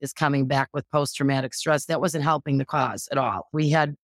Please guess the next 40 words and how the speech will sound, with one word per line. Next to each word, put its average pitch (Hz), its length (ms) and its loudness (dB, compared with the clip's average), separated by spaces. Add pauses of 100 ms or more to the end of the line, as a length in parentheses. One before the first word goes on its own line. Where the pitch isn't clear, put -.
(320)
people 196 300 4
that 170 180 2
were 151 140 2
trying 170 320 0
to 151 80 -6
take 151 300 0
advantage 160 640 0
of 151 220 2
the 143 160 0
issues 165 380 0
that 160 160 -6
they 160 120 0
had 156 240 2
at 143 140 -8
some 151 260 0
level, 156 480 2 (340)
organizations 165 1200 2
and 135 280 0
companies 170 560 0
across 151 520 0 (260)
the 151 100 -4
country 139 680 -2 (320)
that 139 120 0
were 156 140 4
opening 160 400 4
up 139 180 0
new 185 240 6
organizations 147 800 0
for 143 140 -4
veterans. 135 540 -4
It - 80 -6
was 165 200 0
overcrowded 160 840 2
at 139 120 -8
some 170 220 -2
point, 139 320 0 (340)
so 269 260 4
much 190 180 4
so 160 360 2
that 147 260 0